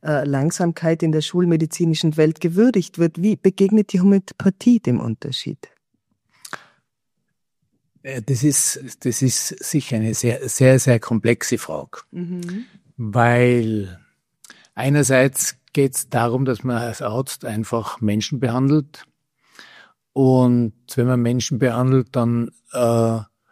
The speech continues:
Speaker 2: macht man eigentlich nicht unbedingt einen Unterschied zwischen Mann und Frau, solange sie, solange sie gesund sind. Weil Mann und Frau sind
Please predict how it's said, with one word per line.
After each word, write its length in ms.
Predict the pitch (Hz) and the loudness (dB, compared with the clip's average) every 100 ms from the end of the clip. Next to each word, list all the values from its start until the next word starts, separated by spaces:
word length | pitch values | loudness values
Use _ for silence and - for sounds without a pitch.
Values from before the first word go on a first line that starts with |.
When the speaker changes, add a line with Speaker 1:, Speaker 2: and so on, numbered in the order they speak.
| _ - | _ -4
Speaker 2:
macht 680 | 107 123 - - - - - | 0 0 -2 -14 -16 -16 -12
man 220 | 117 113 | -8 -8
eigentlich 580 | 127 120 113 123 113 - | -6 -6 -2 -2 -2 -4
nicht 160 | 123 107 | -4 -4
unbedingt 500 | 117 - 110 117 117 | -4 -4 -2 -2 -2
einen 120 | 110 | -2
Unterschied 760 | 107 120 117 - 117 107 _ _ _ _ _ _ | -2 -2 -4 0 0 0 _ _ _ _ _ _
zwischen 360 | - 127 101 110 | -8 -6 -2 2
Mann 160 | 107 117 | 4 4
und 160 | 104 | 2
Frau, 320 | - 101 113 | -2 -2 0
solange 420 | 113 117 110 113 107 | 0 0 2 0 0
sie, 340 | 113 113 101 - - | 0 -2 -2 -10 -10
solange 420 | 110 104 107 104 | -4 -2 0 -2
sie 120 | 107 | -2
gesund 440 | 104 98 127 120 - | -4 -2 0 0 -2
sind. 440 | 101 82 - - | -6 -6 -14 -18
Weil 480 | 101 104 104 101 101 | -10 -4 -2 -2 -4
Mann 260 | 104 107 117 | -2 0 0
und 140 | 101 | 0
Frau 360 | - 104 107 117 | -4 -2 0 0
sind 680 | - - 113 110 - - | -2 -2 0 0 -2 -20